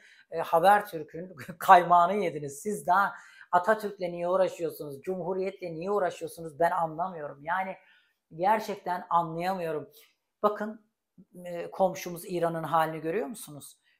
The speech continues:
E, öyle mi olsaydık istiyorsunuz? Yani ne istiyorsunuz ya?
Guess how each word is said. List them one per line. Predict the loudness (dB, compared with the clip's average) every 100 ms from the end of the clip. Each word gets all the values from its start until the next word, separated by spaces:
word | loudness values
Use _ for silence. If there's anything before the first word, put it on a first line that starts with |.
| _ -20 -20 -14
E, | -8 -6 -4 -8 4
öyle | 8 8 8
mi |
olsaydık | 4 2 0 -2 -4 -10
istiyorsunuz? | -14 -12 -12 -12 -14 -16 -18 -4
Yani | 0 0 0 -6
ne | -6
istiyorsunuz | -8 -6 -4 -4 -4 -10 -6
ya? | -8